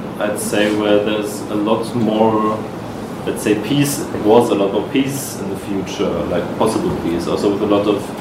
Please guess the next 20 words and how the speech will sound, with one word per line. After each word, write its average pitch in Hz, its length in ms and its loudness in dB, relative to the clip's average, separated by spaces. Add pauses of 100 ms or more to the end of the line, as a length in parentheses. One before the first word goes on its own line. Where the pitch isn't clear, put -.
(260)
diplomacy 120 540 6
between 110 240 -2
Israel 107 460 2
and 95 80 -4
different 104 240 -4
Arab 101 240 0
states 101 260 0
here 107 120 0
in 95 40 -4
the 95 80 -2
region, 117 640 4
tightening 101 420 2
the 98 80 0
bonds 113 480 4
and 95 760 -6
strengthening 104 460 -2
peace 117 160 0
agreements, 110 720 2
and 95 260 -4 (160)
maybe 101 360 2